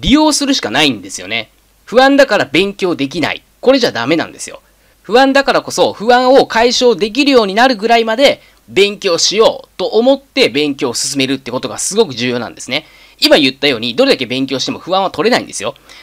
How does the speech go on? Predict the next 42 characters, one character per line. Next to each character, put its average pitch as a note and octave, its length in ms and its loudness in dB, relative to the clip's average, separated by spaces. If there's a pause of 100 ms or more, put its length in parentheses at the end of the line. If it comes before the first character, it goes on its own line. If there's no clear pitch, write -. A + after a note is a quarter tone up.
取 A#3+ 160 2
れ E4 60 2
な E4+ 120 4
い D3+ 120 0
け C#4 140 0
れ C4 120 2
ど G#2+ 100 -8
も、 D3+ 280 0 (120)
そ - 180 2
れ D4 140 2
を E4+ 140 6
プ - 160 -6
ラ A3 140 4
ス G#3+ 120 -8
に G#3 200 -8
変 G#3 180 -2
え G3+ 60 -6
て A#3 320 0
勉 F#3+ 320 -2
強 F#3 320 0
を A3 160 2
よ C#3 180 0
り B3+ 140 0
一 B3 80 -4
層、 B3 440 2 (240)
え A#2+ 80 -2
ー、 B2 40 0
や B2 120 0
っ - 60 -10
て C#3+ 160 -6
い C3 80 0
く - 80 -18
と - 160 -14 (260)
い G#3+ 120 0
う C4 60 0
こ - 100 -2
と D3 80 0
が A2+ 80 -2
で A#2 120 -8
き - 100 -8
れ G2 120 -6
ば、 C#3 320 0